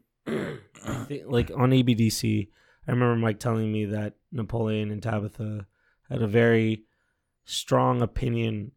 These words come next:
on how their performances were supposed to go. So, like, I think that having that, I think Keone, I actually think Keone Mari were the ones that were working on it, on World of Dance this year.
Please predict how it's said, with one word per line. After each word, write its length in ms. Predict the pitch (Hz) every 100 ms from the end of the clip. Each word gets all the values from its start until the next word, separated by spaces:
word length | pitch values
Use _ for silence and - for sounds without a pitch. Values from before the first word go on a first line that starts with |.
| -
on 340 | 117 113 107
how 360 | 95 117 113 110
their 140 | 107
performances 680 | 104 113 - 110 110 110 110
were 120 | 113 104
supposed 300 | - 117 -
to 80 |
go. 280 | 113 110 107 _ _ _ _ _ _ _
So, 200 | - 117
like, 260 | 117 113 -
I 80 | 120
think 280 | - 131 123
that 260 | 120 -
having 460 | 110 123 123 120 107
that, 400 | 113 113 117 - -
I 60 | 123
think 260 | - 120 - _
Keone, 300 | - 151 147
I 40 | 135
actually 200 | 123 202
think 220 | 165 127
Keone 280 | 139 123 113
Mari 300 | 113 117 110
were 100 | 110
the 100 | 110
ones 200 | 110 107
that 80 | 110
were 140 | 110
working 360 | 110 110 113 110
on 120 | 110
it, 220 | 110 135 -
on 220 | 113 104
World 200 | 110 107
of 60 | 101
Dance 280 | 117 113 -
this 220 | - -
year. 320 | 107 104